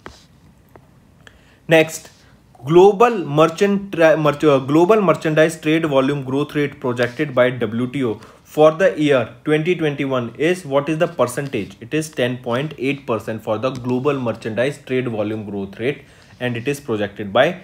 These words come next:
World Trade Organization. Name the person who won twenty twenty-one Nobel Prize in Physics along with Italy's Giorgio Parisi. So there were three person I told you for Nobel Prize in Paris, uh, Physics. Giorgio Parisi,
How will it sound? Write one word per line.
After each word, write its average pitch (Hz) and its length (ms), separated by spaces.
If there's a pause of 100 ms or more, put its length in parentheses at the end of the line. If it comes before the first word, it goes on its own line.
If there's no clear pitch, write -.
(140)
World 117 360
Trade 139 360
Organization. 95 720 (1700)
Name 196 260
the 214 120
person 165 420
who 175 140
won 165 280
twenty 156 300
twenty-one 147 600
Nobel 151 320
Prize 127 320
in 160 200
Physics 151 580
along 127 400
with 151 260
Italy's 139 460
Giorgio 127 640 (280)
Parisi. 113 460 (260)
So 180 220
there 160 260
were 196 300 (220)
three 226 180
person 156 420
I 139 100
told 127 280
you 135 140
for 139 260
Nobel 127 340
Prize 117 280
in 120 160
Paris, 101 400
uh, 110 240
Physics. 110 500 (360)
Giorgio 143 460
Parisi, 175 680